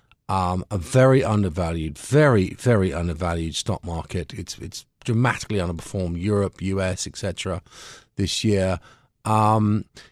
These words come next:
yes, there's some, some wibbly wobbly about, uh, whether a deal's gonna be done. I think a, a no-deal Brexit, which everyone in the media seems to go on and on and on about,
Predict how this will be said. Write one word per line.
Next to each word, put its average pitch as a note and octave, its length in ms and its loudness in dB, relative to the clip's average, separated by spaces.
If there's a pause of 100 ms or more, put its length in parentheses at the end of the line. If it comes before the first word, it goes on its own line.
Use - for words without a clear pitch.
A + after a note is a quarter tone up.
(160)
yes, F#3 320 4
there's D#3 160 2
some, C3+ 240 2
some C#3+ 460 4
wibbly C3+ 360 4
wobbly B2+ 380 6
about, A#2 560 2
uh, G#2+ 300 2
whether G#2 240 2
a G2+ 40 2
deal's G#2 300 2
gonna G2+ 160 2
be G2+ 80 0
done. A2+ 180 -2
I E3 120 -2
think - 240 -4
a, A2 200 -6
a - 60 -6
no-deal F#2+ 640 2
Brexit, F2+ 480 -4
which - 240 -8
everyone G2+ 480 -2
in F#2+ 140 -4
the F#2 60 -2
media F#2+ 320 -2
seems - 280 -6
to E2+ 80 -8
go F2 240 -4
on F#2 160 -4
and F2+ 80 -6 (120)
on C#3+ 320 2
and D2+ 140 -6
on G2+ 220 -4
about, F2+ 260 -6